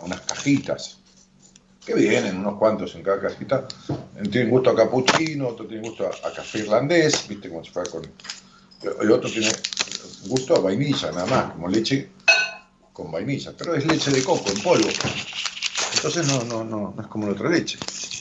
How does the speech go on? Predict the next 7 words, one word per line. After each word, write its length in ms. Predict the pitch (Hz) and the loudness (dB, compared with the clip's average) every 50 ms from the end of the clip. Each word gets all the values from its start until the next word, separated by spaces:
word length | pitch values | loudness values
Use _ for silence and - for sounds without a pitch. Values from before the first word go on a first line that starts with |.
| - - - - - - - - - - - - - | -10 -12 -12 -16 -20 -20 -20 -20 -20 -20 -18 -10 -4
Eh, 520 | 98 92 90 87 85 82 80 78 76 76 71 - - - - - - - - - - - | -2 0 2 4 4 4 4 2 2 -2 -6 -12 -16 -18 -20 -20 -20 -20 -8 -8 -4 -2
toma 140 | - 120 101 | 0 0 0
ahora. 240 | 90 90 95 87 64 - - - - - - _ _ - _ _ _ _ _ _ - - - - _ - - - - _ _ | 0 0 -2 -4 -6 -6 -8 -8 -8 -8 -16 _ _ -20 _ _ _ _ _ _ -18 -18 -18 -18 _ -20 -20 -20 -20 _ _
Entonces 260 | - - 110 104 - | -18 -18 -16 -16 -14
poneme 240 | - 90 90 87 80 | -12 -12 -12 -12 -14
esto, 200 | - - - - | -14 -14 -12 -12
mirá, 140 | 73 73 69 | -12 -12 -14